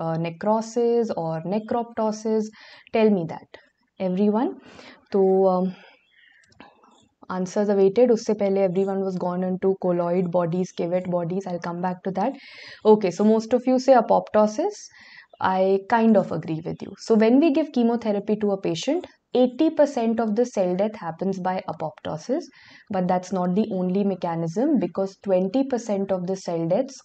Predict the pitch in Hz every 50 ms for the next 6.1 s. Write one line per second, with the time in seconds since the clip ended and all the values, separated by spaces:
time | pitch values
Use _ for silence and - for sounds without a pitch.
0 | _ - 170 170 170 165 165 - 233 233 214 190 180 165 165 - 185 185 185 180
1 | 196 185 180 165 160 165 - - 156 156 151 - - - - - - - - -
2 | - - - - _ - - 202 196 190 - 180 175 175 180 175 - - - 269
3 | 269 269 254 202 185 185 170 - 220 226 196 175 160 160 160 151 156 - _ -
4 | - _ _ - - - _ - 170 180 180 175 175 165 214 214 220 233 226 226
5 | 220 220 220 262 294 285 - 214 202 208 - 254 247 247 233 185 170 170 170 165
6 | 156